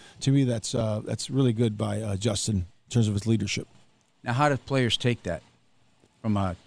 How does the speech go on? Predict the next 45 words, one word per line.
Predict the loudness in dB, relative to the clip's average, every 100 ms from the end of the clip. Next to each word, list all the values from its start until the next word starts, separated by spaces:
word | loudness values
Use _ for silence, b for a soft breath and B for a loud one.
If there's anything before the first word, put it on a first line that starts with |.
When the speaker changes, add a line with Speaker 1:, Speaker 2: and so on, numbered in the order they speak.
| _ -12
Speaker 2:
twenty-four-year-old | -2 -2 0 0 0 0
quarterback? | -2 -6 -6 0 4
Speaker 1:
No, | 6
I | 4
think | 0 -2
it's | 0
good. | 2 2 0
You | 0
know, | 2 4 2
it's, | 0 -2
he's | 2 2 0
obviously | -2 -2 -2
in | -2
a | 0
leadership | 0 -2 -4 -2
position | 0 2 0 0
as | -2 -2
the |
quarterback, | -2 0 0 -2 -4 -2
and, | 2 2 2
uh, | 2 2
it's | 0 -2
important | 0 0 -2 0
for | 2
him |
to | 2
do | 2 0
that. | -2 -6
You | -4
know, | 0
we | 2 2
al-, | 0
we | -4 -4
said | -4 -4
from | -4
the |
beginning | 0 2 4 2
that | 0 0
you |
wanna | 2 2 2
model | 0 0 0
behavior, | 2 2 2 2 2
you | 2
wanna | 0 -2
inspire, | -4 -6 -4 -2 -4